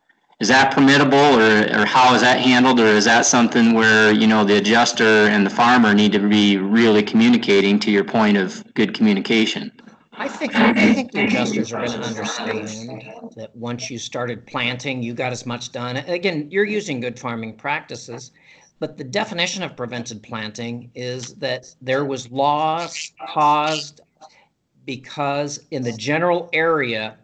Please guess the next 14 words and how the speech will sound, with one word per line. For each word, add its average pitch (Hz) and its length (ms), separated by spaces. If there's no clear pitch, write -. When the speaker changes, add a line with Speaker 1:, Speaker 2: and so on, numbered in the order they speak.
Speaker 2:
the 117 140
producer 143 680
could 143 280
not 123 340
plant 117 320
the 107 140
acreage. - 500
So 151 520
I 165 220
don't 160 480
think 139 320
that's - 600
in 113 200
question. - 800